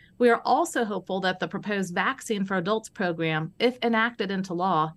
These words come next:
would permanently solve access gaps for adults. Um, and providers are among the most trusted sources when it comes to encouraging vaccine uptake. So we really encourage, um, all clinicians to talk with patients about their coverage and recommending covid nineteen vaccines.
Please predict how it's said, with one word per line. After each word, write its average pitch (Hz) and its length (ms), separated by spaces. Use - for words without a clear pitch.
would 190 220
permanently 220 800
solve - 400
access 156 500
gaps - 380
for - 320
adults. 160 500
Um, 180 280
and 202 120
providers 226 520
are 214 140
among 190 180
the 185 220
most 220 220
trusted 202 500
sources 214 640
when 214 140
it - 80
comes 202 220
to 190 80
encouraging 185 440
vaccine 165 520
uptake. - 520
So 202 100
we 196 120
really 214 320
encourage, 190 720
um, 170 260
all 180 380
clinicians 190 540
to 160 220
talk - 360
with 247 120
patients 208 560
about 175 400
their 208 120
coverage 190 540
and 185 160
recommending 185 540
covid 160 280
nineteen 156 440
vaccines. - 720